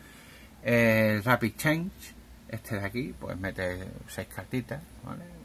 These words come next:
Un más uno a sigilo o un combate, nunca va mal. Eh, los homúnculos,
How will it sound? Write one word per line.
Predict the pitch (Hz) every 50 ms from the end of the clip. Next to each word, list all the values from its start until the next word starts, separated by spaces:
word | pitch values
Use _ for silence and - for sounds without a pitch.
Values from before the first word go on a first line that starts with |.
| - -
Un | - - - 90 92 92
más | 95 92 95
uno | 98 98
a | 92 92
sigilo | - 98 104 131 151 151 147 -
o | - 117
un | 110 110 104
combate, | - 95 95 92 92 87 - - 135 - - - - - -
nunca | 113 90 - 87
va | 85 87
mal. | - 123 147 214 - - - - - - - - - - - - - - - - - - - - - - - -
Eh, | - 131 127 120 113 113 113 110 110 107 107 104 104 101 101 101 98 98 98 98 95 95 98 95 98 107 - - - - - - -
los | 135 151 160
homúnculos, | 170 180 180 175 156 - 156 156 156 165